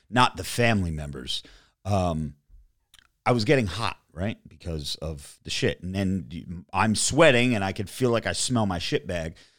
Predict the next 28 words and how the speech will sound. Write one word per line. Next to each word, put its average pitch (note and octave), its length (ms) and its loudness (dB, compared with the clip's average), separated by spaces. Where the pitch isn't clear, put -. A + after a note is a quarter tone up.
So - 120 2
I C3+ 80 8
just D#3+ 200 2
went D#3+ 140 4
into C#3+ 160 0
my A#2+ 140 4
closet. B2+ 560 4
This D#3 360 6
would F3+ 200 6
be D#3 160 6
a C#3 40 6
shirt C#3+ 460 2
that A2 360 2
if A2+ 320 -4
I A#2+ 140 6
was A2+ 200 2
normal, A#2 540 2
I C#3+ 120 8
would D3 160 4
be C3+ 160 4
out B2+ 180 8
at B2 140 -2
Stagehouse A#2+ 640 2
or A2 40 -2
Big G#2 220 0
Shots G#2 460 0
or G#2 100 -4
somewhere. F#2+ 580 -2